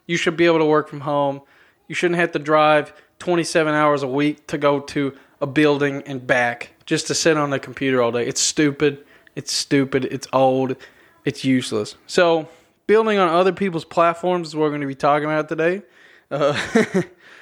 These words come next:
kinda getting over, uh, on a rant. You know, corporation, you know, you, you notice the word corpse in there?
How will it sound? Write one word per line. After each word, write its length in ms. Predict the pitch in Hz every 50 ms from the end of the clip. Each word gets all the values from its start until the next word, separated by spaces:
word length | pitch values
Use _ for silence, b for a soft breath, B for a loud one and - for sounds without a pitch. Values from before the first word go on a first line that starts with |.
| B B B B
kinda 180 | B 170 165 160
getting 160 | 160 160 156
over, 320 | 156 151 147 147 139 -
uh, 140 | - 139 127
on 180 | - 143 143 139
a 60 | 135
rant. 360 | 131 139 147 147 143 143 - - b b b b b b b b _
You 120 | - 139
know, 180 | 135 139 135 135
corporation, 1000 | 127 - 170 165 160 165 156 147 147 147 151 156 151 - - 151 139 135 131
you 80 | 120 135
know, 200 | 135 139 139 135
you, 160 | 135 135 139
you 240 | 113 127 147 143 143
notice 240 | 147 151 156 156 156
the 60 | 160
word 220 | 156 151 - 175
corpse 460 | - - - 151 151 160 156 - - -
in 140 | 165 160
there? 320 | 160 160 165 165 170 170